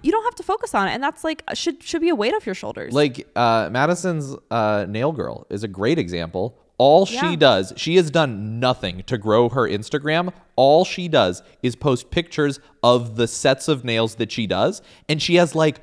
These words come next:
Speaker 2: what, like, twenty thousand followers? Some
Speaker 1: Fifty.
Speaker 2: Fifty. She got fifty thousand followers, and she does nothing except when she does a set of nails, she takes a picture and posts it on her page. And she's just very good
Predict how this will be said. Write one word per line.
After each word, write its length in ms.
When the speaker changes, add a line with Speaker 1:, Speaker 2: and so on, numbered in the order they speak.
Speaker 2:
what, 140
like, 160
twenty 320
thousand 280
followers? 480
Some 140
Speaker 1:
Fifty. 300
Speaker 2:
Fifty. 400
She 140
got 200
fifty 400
thousand 360
followers, 460
and 140
she 180
does 240
nothing 720
except 540
when 220
she 200
does 280
a 60
set 240
of 100
nails, 300
she 120
takes 320
a 60
picture 340
and 160
posts 280
it 80
on 120
her 80
page. 340
And 120
she's 200
just 300
very 600
good 580